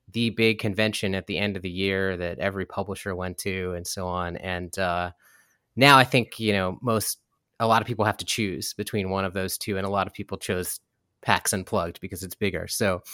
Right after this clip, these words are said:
B G G Con has only gotten smaller and more intimate, but, uh, that's all right with me <laughs> 'cause I found, uh, it's just easier to, to, to draw on their huge library and play all the new stuff. And I have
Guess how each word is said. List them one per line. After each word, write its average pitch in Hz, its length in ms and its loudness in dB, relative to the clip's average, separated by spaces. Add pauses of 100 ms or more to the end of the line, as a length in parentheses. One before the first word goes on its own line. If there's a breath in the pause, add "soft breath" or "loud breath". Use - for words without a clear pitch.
(500 loud breath)
B 151 120 6
G 175 100 4
G 156 300 6
Con 127 300 8
has 113 140 6
only 120 180 6
gotten 104 240 4
smaller 113 440 4
and 101 100 4
more 101 220 4
intimate, 92 540 -2
but, 110 260 0 (380)
uh, - 200 -6
that's 139 320 4
all 160 120 12
right 147 200 12
with 117 120 4
me 98 240 2 (160)
<laughs> - 200 -20
'cause 110 260 6
I 123 160 6
found, 131 520 6 (100)
uh, 107 420 4 (720 soft breath)
it's - 140 -6
just - 160 -4
easier 123 420 6
to, 107 440 6 (220)
to, 104 180 0
to - 220 -8
draw 117 280 10
on 117 100 8
their 107 120 4
huge 127 260 4
library 147 640 10
and 104 180 4
play 113 220 4
all 107 160 8
the 98 100 0
new 95 160 2
stuff. 127 440 4
And 90 260 -4 (100)
I 101 80 -4
have 92 220 -2